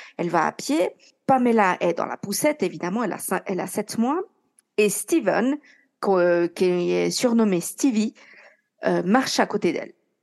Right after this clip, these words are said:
Alors, ils arrivent au magasin et Marilyn laisse les enfants dehors vers la porte,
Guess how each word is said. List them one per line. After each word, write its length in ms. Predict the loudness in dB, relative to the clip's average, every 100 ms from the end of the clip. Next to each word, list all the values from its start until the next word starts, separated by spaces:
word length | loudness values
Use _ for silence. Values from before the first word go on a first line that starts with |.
| 0
Alors, 240 | 4 4 4
ils 160 | 4
arrivent 280 | 4 6 4
au 40 | 6
magasin 760 | 4 2 0 2 2 4 0 -4 -18 -18 2
et 120 | 2
Marilyn 480 | 4 2 4 4 4
laisse 340 | 4 4 2
les 240 | 0 2 4
enfants 500 | 2 2 4 4 2
dehors 440 | 2 4 4 2
vers 180 | -2 0
la 120 | -2
porte, 500 | 2 2 2 -4 -6